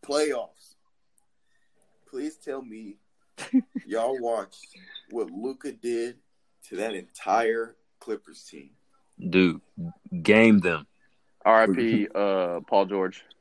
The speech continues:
Speaker 2: Pandem-, pandemic P, bro. Oh my goodness.
Speaker 1: Bro.
Speaker 2: What is going on with him? <laughs>
Speaker 1: Tw-, what, they were down, what, twenty-one, twenty-four?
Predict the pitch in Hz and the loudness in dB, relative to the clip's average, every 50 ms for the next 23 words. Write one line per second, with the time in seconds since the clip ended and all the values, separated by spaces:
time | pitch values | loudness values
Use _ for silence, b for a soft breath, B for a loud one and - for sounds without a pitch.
0 | _ _ - - - - - - 110 110 113 107 95 123 131 139 _ _ - - | _ _ -12 -10 -10 -10 -4 2 4 4 4 6 6 4 2 2 _ _ -14 -6
1 | - 143 135 135 127 113 135 147 156 160 160 151 _ _ - 160 156 156 151 143 | -2 -2 -2 -2 -2 -2 -4 -4 -2 -4 -6 -8 _ _ -10 -8 -8 -6 -6 -8
2 | 135 113 101 98 101 101 98 101 101 - 117 123 135 143 143 139 131 120 110 107 | -10 -10 -8 -8 -6 -6 -6 -6 -4 -2 0 0 0 0 0 0 0 0 0 -2
3 | 98 92 95 117 127 135 135 120 113 110 101 98 - _ _ _ _ _ _ _ | -6 -10 -6 -4 -2 -2 -2 -4 -6 -8 -10 -10 -12 _ _ _ _ _ _ _
4 | _ - - 135 143 139 139 135 131 127 120 113 - 151 151 156 156 147 143 135 | _ -8 0 4 6 6 6 6 6 4 0 0 0 -2 -2 -2 -4 -6 -6 -8
5 | - 123 135 147 156 156 151 147 143 135 - - - 233 220 214 - 202 196 190 | -6 -4 -2 0 0 -2 -4 -4 -6 -8 -6 -2 2 2 2 2 2 -4 -4 -4
6 | - 202 202 156 - - 139 127 _ - - - - - - 156 143 151 165 165 | -6 -10 -10 -10 -12 -14 -18 -18 _ -20 -20 -18 -14 -10 -4 0 2 2 2 2
7 | - 170 175 170 _ - 180 190 196 190 190 190 180 170 160 160 151 - - - | 0 -6 -6 -6 _ -4 -4 -2 -2 0 0 0 -2 -2 -4 -4 -6 -6 -6 -8
8 | 156 175 185 165 143 139 151 165 170 170 - 180 170 160 147 - 147 160 170 190 | -6 -6 -6 -6 -6 -6 -6 -8 -8 -12 -12 -12 -12 -12 -10 -10 -8 -8 -6 -8
9 | 196 | -8